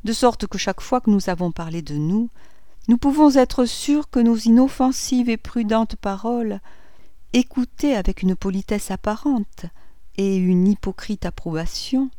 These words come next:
ont donné lieu aux commentaires les plus exaspérés ou les plus joyeux, en tout cas les moins favorables.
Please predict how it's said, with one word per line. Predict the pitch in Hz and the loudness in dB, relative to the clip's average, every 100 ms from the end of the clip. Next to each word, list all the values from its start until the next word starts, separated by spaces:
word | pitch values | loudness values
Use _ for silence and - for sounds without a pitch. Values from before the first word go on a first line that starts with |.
| - - - - - - | -14 -14 -16 -14 -6 2
ont | 233 | 4
donné | 220 277 262 | 8 8 10
lieu | 240 269 | 8 6
aux | 277 | 6
commentaires | - 254 240 247 - 240 | 6 8 8 6 2 2
les | 226 | 2
plus | 214 240 269 | 0 2 4
exaspérés | 262 247 254 - - 233 220 214 240 | 4 4 0 -2 -2 0 0 0 2
ou | 226 196 190 | 0 -2 -2
les | 185 | -4
plus | 185 - 202 | -4 -6 -4
joyeux, | 208 185 185 160 160 214 - - - - - - | -4 -2 -4 -4 -6 -6 -10 -14 -16 -16 -8 -2
en | 202 | -2
tout | 208 | -2
cas | 214 269 | -4 2
les | 285 247 | 4 6
moins | 220 233 | 6 4
favorables. | 247 233 208 180 160 151 160 170 | 2 -2 -2 -4 -6 -8 -10 -12